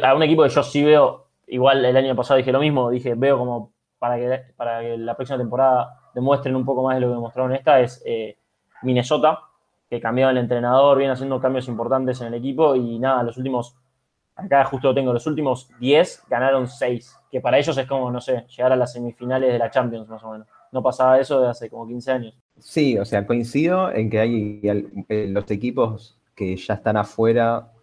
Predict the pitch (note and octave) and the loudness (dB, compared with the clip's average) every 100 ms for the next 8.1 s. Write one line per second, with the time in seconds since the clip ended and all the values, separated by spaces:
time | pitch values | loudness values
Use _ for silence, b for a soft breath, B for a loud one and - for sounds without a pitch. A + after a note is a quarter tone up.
0 | - G#2 G#2 G#2+ A#2+ A2+ A2 A#2 A2 G#2+ | -10 -4 0 0 0 0 -2 -2 0 0
1 | A2 - A#2 A#2+ B2 G#2+ G2 F#2 F2+ F2 | -2 -2 -2 0 -2 -2 -2 -4 -4 -6
2 | E2 E2 _ _ _ _ - F#2+ G#2+ A2 | -10 -16 _ _ _ _ -6 0 4 4
3 | A2 A2+ G2 F#2+ F#2 F#2 A2 G#2 F#2+ G2+ | 2 2 2 2 -2 -2 0 0 0 0
4 | G#2+ G2+ F#2 G#2+ A2 G2 - F#2+ G2 G#2 | 0 0 -4 -4 -4 -6 -6 -8 -2 2
5 | A2 G2+ G2 F2+ F2 G#2 A#2+ C3 C#3 - | 2 0 -6 -8 -4 0 2 0 -2 -10
6 | F2+ F2 F2 G2+ G2 F#2+ G2+ G2 F#2+ F#2+ | -10 -8 -6 -4 -2 -4 -4 -4 -6 -8
7 | - G2 G2 F#2+ G2+ G2+ G2 - A2+ A2+ | -10 -6 -4 -2 -4 -6 -8 -4 -2 0
8 | A#2+ | -2